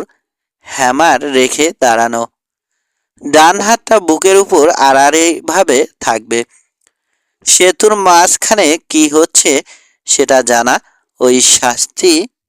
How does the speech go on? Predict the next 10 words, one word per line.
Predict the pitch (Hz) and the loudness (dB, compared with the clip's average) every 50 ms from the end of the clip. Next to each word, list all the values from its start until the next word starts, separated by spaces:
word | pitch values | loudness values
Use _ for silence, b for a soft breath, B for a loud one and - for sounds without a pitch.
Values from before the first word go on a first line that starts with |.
| _ _ _ _ _ _ _ _ _ _ _ _ _ _ _ _ _ _ _ _ _ _ _ _ _ _ _ _ _ _ _ _ _ _ | _ _ _ _ _ _ _ _ _ _ _ _ _ _ _ _ _ _ _ _ _ _ _ _ _ _ _ _ _ _ _ _ _ _
দুজনের | 135 131 139 143 143 139 151 165 180 196 196 - - | -4 0 0 0 2 0 0 0 0 -2 -4 -4 -2
কাজ | - 123 117 110 107 113 117 | -2 0 0 -2 -4 -4 -4
নয়, | 120 117 117 117 - _ _ _ _ _ _ _ _ _ _ _ _ _ _ _ _ _ _ _ _ _ _ _ _ _ _ _ _ _ _ _ _ _ _ _ _ _ - | -4 -4 -4 -4 -8 _ _ _ _ _ _ _ _ _ _ _ _ _ _ _ _ _ _ _ _ _ _ _ _ _ _ _ _ _ _ _ _ _ _ _ _ _ -6
শান্তি | - - 143 143 147 143 - - - 190 | -2 0 0 0 -2 -4 -10 -14 -16 -6
দুজনের | 156 147 151 151 147 165 175 175 180 185 208 - | -2 0 0 0 0 -2 0 0 -2 -4 -4 -6
কাজ | - 143 123 120 113 120 | -4 -2 -2 -2 -2 -2
নয়। | 123 120 120 117 - _ _ b b b b b b b b _ | -4 -4 -4 -4 -8 _ _ b b b b b b b b _
তারা | - 180 185 175 | 2 2 2 4
বন্দির | 165 170 165 165 165 175 175 170 | 2 2 0 0 0 0 -2 0
দিকে | - 190 180 - 139 | 0 -2 0 2 0